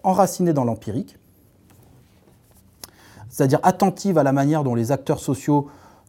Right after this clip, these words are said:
euh, peuvent être considérés comme d'authentiques philosophes moraux, d'une certaine manière, manifestant un savoir-faire, euh, dans la résolution de dilemmes au quotidien. Euh, elle doit être, deuxièmement, euh, un défi à la théorie. Euh, elle doit être toujours susceptible de soutenir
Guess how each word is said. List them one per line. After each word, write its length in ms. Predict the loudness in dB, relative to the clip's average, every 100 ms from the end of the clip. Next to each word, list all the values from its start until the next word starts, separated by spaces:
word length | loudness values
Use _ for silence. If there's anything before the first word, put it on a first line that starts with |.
| -4
euh, 240 | -2 -2
peuvent 200 | 0 2
être 140 | 2
considérés 460 | -2 -4 0 2 2
comme 260 | 0 -2 2
d'authentiques 840 | 4 4 0 -2 -10 _ -6 -6
philosophes 520 | 0 2 4 2 2
moraux, 340 | 2 2 2 0
d'une 140 | -2
certaine 340 | -6 -6 -6
manière, 360 | -4 -6 -6 -10 -12 0
manifestant 600 | 2 4 2 0 -2 -2
un 60 |
savoir-faire, 720 | -2 -2 0 0 -2 -8 -10 -10 -20 _ -20 _ -6
euh, 60 | 0
dans 120 | 2
la 120 | 2
résolution 500 | 2 2 0 -2 -2
de 100 | -2
dilemmes 400 | -2 -2 0 -2
au 40 |
quotidien. 480 | -4 -8 -10 -10 -10 -12 _ _ _ -20 -20 _ -20 -20 _ -2
Euh, 180 | 2 2 2
elle 140 | 4 6
doit 160 | 6
être, 100 | 8
deuxièmement, 680 | 6 6 4 4 2 0 -4 -16 -10
euh, 240 | -6 -6
un 120 | -2 2
défi 440 | 4 4 2 2
à 60 | 2
la 100 | 0
théorie. 440 | 0 0 0 -4 -8 _ _ _ _ _ -8
Euh, 420 | -4 -4 -4 -4 -4
elle 100 | 2
doit 120 | 2
être 320 | 2 -6 -6
toujours 280 | 0 2 0
susceptible 640 | -2 -2 -2 -2 -2 -2
de 120 | 0 -2
soutenir 720 | 0 0 2 2 4 2